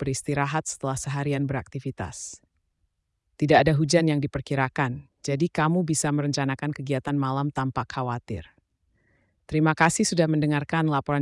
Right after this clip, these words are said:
cuaca hari ini. Jangan lupa untuk bergabung lagi besok untuk mendapatkan informasi cuaca terbaru.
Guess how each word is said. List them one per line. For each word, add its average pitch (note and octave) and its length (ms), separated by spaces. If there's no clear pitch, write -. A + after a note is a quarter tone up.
cuaca C#3+ 240
hari C#3 240
ini. A#2+ 480
Jangan D#3 240
lupa F#3+ 320
untuk F3 240
bergabung D#3+ 480
lagi D#3 240
besok D3 480
untuk D#3+ 240
mendapatkan D#3 720
informasi D3 720
cuaca D3 480
terbaru. A#2 560